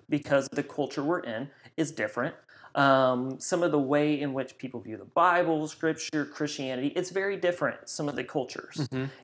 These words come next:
Speaker 1: And so for me, that was kinda neat, uh, kinda navigating some of that, seeing how people responded to it. Did anyone connect with it? I didn't get any tomatoes thrown at me,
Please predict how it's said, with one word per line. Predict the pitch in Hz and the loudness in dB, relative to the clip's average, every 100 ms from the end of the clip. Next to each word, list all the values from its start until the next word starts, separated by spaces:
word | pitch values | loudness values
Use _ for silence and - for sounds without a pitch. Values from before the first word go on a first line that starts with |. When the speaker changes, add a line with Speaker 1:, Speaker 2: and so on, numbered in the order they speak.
| - | -6
Speaker 1:
And | 143 | -4
so | - 147 | 0 0
for | 143 147 | 0 2
me, | 175 220 | 2 0
that | 170 | 0
was | 147 143 | 0 0
kinda | 160 143 | 0 0
neat, | 120 123 123 - - - - - - | 0 -2 -4 -8 -16 -18 -20 -18 -12
uh, | - - - | -10 -10 -4
kinda | 151 | 0
navigating | 147 143 147 147 143 139 135 | 2 4 4 4 0 -2 -2
some | 156 | -2
of | 143 | 0
that, | 139 139 | 0 0
seeing | - 156 147 | -2 -4 0
how | 143 | -2
people | - 143 127 | 0 0 0
responded | - - - 175 170 160 | -6 -8 -4 -2 0 -2
to | 160 160 | 0 2
it. | 156 151 - | 4 2 0
Did | 123 123 123 _ - | -4 -4 -6 _ -6
anyone | 127 139 139 143 - | -2 0 0 -2 -6
connect | 131 151 190 233 | -2 -2 -2 -6
with | 226 | 0
it? | 240 233 - - - | 0 -2 -12 -20 -14
I | - | -4
didn't | 127 151 | 0 2
get | 170 | 2
any | 165 | 0
tomatoes | 147 147 131 151 180 | -2 0 2 4 2
thrown | - 185 180 | 4 4 4
at | 175 - | 0 0
me, | 196 240 | -4 -4